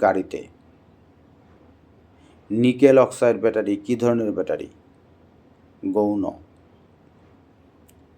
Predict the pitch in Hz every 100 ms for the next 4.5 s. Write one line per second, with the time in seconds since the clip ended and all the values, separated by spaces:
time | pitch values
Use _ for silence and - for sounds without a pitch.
0 | _ _ _ _ _ _ _ 131 123 -
1 | 127 110 120 127 131 127 135 - 117 -
2 | - - 117 123 120 - 110 95 82 71
3 | - _ _ _ _ _ _ _ _ _
4 | 92 92 98 82